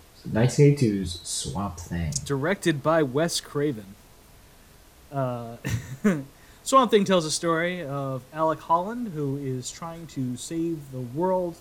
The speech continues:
Speaker 2: by creating a animal-plant hybrid that can survive in any condition.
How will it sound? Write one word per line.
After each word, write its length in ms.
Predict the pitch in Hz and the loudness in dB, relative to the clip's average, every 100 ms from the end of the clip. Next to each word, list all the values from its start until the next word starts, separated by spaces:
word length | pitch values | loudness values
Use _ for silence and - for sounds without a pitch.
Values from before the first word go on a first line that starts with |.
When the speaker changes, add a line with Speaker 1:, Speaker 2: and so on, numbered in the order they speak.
| - | -10
Speaker 2:
by 140 | 123 | -10
creating 640 | - 151 147 147 135 117 117 - - - - - | -6 -2 -2 -2 -4 -8 -10 -16 -20 -20 -20 -20
a 720 | 143 135 156 - - - - 160 | -16 -16 -18 -20 -20 -20 -20 -8
animal-plant 1040 | 170 185 180 180 175 147 139 - 180 175 - | 0 4 6 6 6 4 -2 -2 2 2 2
hybrid 540 | - 180 170 190 180 | 2 4 6 4 4
that 160 | 151 139 | 2 0
can 100 | 143 | 0
survive 400 | 151 151 165 147 | 2 6 6 4
in 100 | 143 | 2
any 220 | 247 214 | 2 4
condition. 540 | 196 156 135 123 101 | 2 2 -2 -4 -10